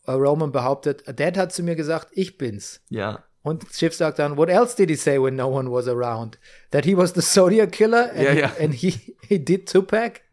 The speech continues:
Speaker 2: Ja, he did Tupacs.
Speaker 1: Ja.
Speaker 2: <laughs> Ja, richtig.
Speaker 1: Ja, war ja auch noch ganz gut.
Speaker 2: Ja.
Speaker 1: Okay.
Speaker 2: Aber, ja.
Speaker 1: Ja, wir ei-, also ich würde sagen, wir einigen uns auf
Speaker 2: Du würdest sagen, wir einigen uns?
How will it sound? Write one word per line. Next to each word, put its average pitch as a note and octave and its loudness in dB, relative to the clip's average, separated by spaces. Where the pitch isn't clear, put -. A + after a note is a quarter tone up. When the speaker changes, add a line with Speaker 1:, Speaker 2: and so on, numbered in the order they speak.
Speaker 2:
Ja, D3 -12
he B2 -6
did - -2
Tupacs. C#3+ -6
Speaker 1:
Ja. A#2+ -6
Speaker 2:
<laughs> - -20
Ja, C#3 -6
richtig. A#2 -8
Speaker 1:
Ja, B2+ -6
war D3+ 0
ja C3+ 2
auch C3+ 0
noch B2 -4
ganz G2+ -12
gut. - -20
Speaker 2:
Ja. C#3+ -10
Speaker 1:
Okay. D3 -2
Speaker 2:
Aber, D#3+ -2
ja. - -18
Speaker 1:
Ja, F3 4
wir G3 4
ei-, F3 4
also F3 2
ich - -4
würde F3 4
sagen, D3+ 2
wir C#3 -4
einigen F3 -2
uns F3 -6
auf C3+ -6
Speaker 2:
Du D3+ 2
würdest F3+ -4
sagen, D#3 -4
wir D3+ -4
einigen A#2+ -6
uns? E3+ -8